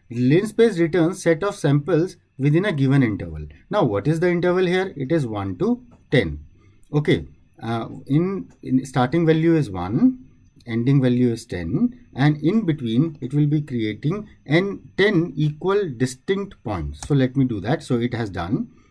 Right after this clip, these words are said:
one to ten and equal distinct point, one, two, three, four, five, six, seven, eight, nine, and ten. So total number of elements here, ten. Okay, so that is how linspace works. So linspace takes, consider this starting value,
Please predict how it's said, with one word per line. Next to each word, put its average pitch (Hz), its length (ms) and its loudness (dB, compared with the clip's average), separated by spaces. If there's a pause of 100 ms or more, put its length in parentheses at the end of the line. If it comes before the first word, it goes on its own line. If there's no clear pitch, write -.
(140)
one 101 460 -4
to 131 200 -4
ten 104 380 -2
and 139 180 2
equal 131 300 0
distinct 110 320 -6
point, 92 140 -10
one, 139 380 2
two, 117 340 -6
three, 107 240 -8
four, 113 340 -8
five, 117 400 -6
six, 139 380 -6 (460)
seven, 107 500 -4
eight, 131 360 -2
nine, 95 380 -4
and 170 260 -4
ten. 101 220 0 (140)
So 147 100 -6
total 147 280 0
number 180 240 2
of 180 80 0
elements 180 340 0
here, 247 280 -2 (440)
ten. 80 280 -8 (400)
Okay, 165 240 0
so - 120 -4
that 147 180 2
is 185 80 0
how 190 180 0
linspace 139 580 2
works. 87 200 -12 (120)
So 127 100 -2
linspace 190 680 4
takes, 147 380 0 (680)
consider 143 360 4
this 170 400 2 (320)
starting 135 460 0
value, 180 400 4